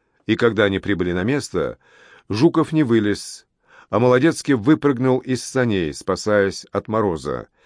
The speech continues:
и быстрым шагом двинулся к входной двери, задев при этом непривычно висящей на боку саблей припорошенную снегом деревянную мостовую. После двухнедельных скитаний по харчевням и трактирам,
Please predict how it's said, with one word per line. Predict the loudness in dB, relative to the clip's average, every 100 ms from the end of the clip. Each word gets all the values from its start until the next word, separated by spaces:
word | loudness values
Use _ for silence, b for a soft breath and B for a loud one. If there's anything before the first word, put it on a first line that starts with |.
| B B B B
и | 2
быстрым | 4 4 2 0
шагом | 0 -2 0 0
двинулся | 0 0 -2 -2 -6
к | -6
входной | -4 -2 0 0 0 -2 _ -10
двери, | -6 0 2 2 -2 -8 b b b b b
задев | 0 2 4 2
при | 4 2
этом | 4 0
непривычно | 2 2 2 0 0
висящей | 0 0 0 0 0
на | -2
боку | 0 0 -2
саблей | -4 -2 0 2 2 2 -2 b b b b b
припорошенную | 0 2 4 4 2 0 0
снегом | 0 0 2 0
деревянную | 0 0 2 2 0 -2
мостовую. | -2 -4 -2 -2 -4 -8 -12 _ _ _ _ _ _ _ _ _ B B B B B B B
После | 4 4 4
двухнедельных | 4 4 4 2 4 4 4 0
скитаний | -4 0 2 2 0
по | -2
харчевням | 0 0 2 2 2 0
и | 0
трактирам, | 0 -2 0 0 2 0